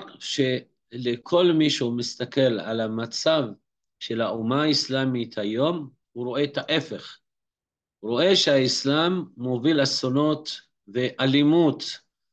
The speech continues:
והרג ושנאה לכל מישהו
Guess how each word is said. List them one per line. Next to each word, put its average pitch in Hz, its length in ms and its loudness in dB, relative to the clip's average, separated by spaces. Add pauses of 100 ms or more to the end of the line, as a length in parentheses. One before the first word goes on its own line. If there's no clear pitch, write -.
(360)
והרג 127 640 4 (400)
ושנאה 127 1040 -4
לכל 151 420 2
מישהו 139 720 -2